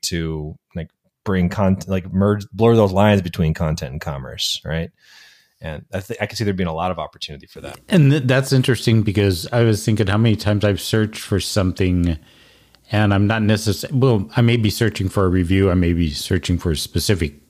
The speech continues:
Speaker 2: "I wanna buy this product," where's some place that has this? And that mix that comes up at the top there between, you know, if I wanna buy the product, if it's a bunch of reviews, I just get discouraged. Like Jonathan just said, I don't need you to tell me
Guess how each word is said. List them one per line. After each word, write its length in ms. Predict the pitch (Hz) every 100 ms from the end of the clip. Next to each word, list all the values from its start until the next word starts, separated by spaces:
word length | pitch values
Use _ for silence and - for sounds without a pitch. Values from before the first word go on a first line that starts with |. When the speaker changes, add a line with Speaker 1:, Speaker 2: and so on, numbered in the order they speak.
| _ -
Speaker 2:
"I 60 |
wanna 220 | 104 90
buy 160 | 80 80
this 160 | 73 69
product," 420 | - 95 76 -
where's 180 | 95 82
some 160 | - 85
place 280 | 92 82 -
that 120 | 73
has 320 | 87 98 90
this? 300 | 78 73 - - - - - - -
And 240 | 107 101
that 160 | 95 95
mix 380 | 101 107 110
that 180 | - 78
comes 300 | - 101 92
up 180 | 104 -
at 100 | 85
the 100 | 87
top 420 | - 101 101 -
there 160 | 85 78
between, 800 | 80 71 - 101 95 87 78 87
you 100 | 87
know, 120 | 82
if 120 | 71
I 80 | 92
wanna 280 | 87 92 98
buy 260 | 80 92
the 100 | 95
product, 560 | - - 90 87 76 - - - -
if 160 | 110 95
it's 340 | 104 - - -
a 80 | 127
bunch 240 | 107 113 107
of 200 | - - 104
reviews, 560 | 104 90 104 107 85
I 120 | 87
just 280 | 85 87 -
get 180 | 98 80
discouraged. 840 | 90 - 117 98 80 71 - -
Like 180 | 87 73 _ _ _ _ -
Jonathan 440 | 95 90 - 82
just 200 | 82 -
said, 220 | 135 107
I 140 | 90 139
don't 260 | 139 85
need 380 | 98 98 127 117
you 120 | 98
to 120 | 92
tell 260 | 90 104 101
me 300 | 101 95 78